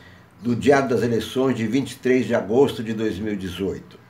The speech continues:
Não há mais dúvida a essa altura que Lula poderá aparecer no horário eleitoral da T V e no rádio até ao menos dezessete de setembro. Os prazos da novela Impugnação começaram a correr. O T S E definiu agora há pouco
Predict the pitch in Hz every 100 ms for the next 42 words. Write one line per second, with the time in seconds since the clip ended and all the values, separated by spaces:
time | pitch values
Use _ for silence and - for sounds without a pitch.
0 | - - - - 143 165 180 170 104 107
1 | 165 180 147 127 117 120 117 - 147 160
2 | 160 143 139 156 - 131 135 147 139 127
3 | 117 - 147 147 107 107 107 113 113 101
4 | 98 - - 110 113 110 113 107 110 104
5 | - 104 90 123 110 98 113 123 120 117
6 | 135 151 151 127 131 143 120 104 135 -
7 | 135 131 131 117 147 147 123 98 78 -
8 | - _ - - - 143 143 - 147 156
9 | 175 165 143 131 127 120 117 113 110 143
10 | 139 143 - 151 147 170 - - - -
11 | - 135 135 120 139 143 165 147 135 110
12 | 101 90 123 131 - 139 131 127 - 117
13 | 101 101 113 165 196 180 151 147 -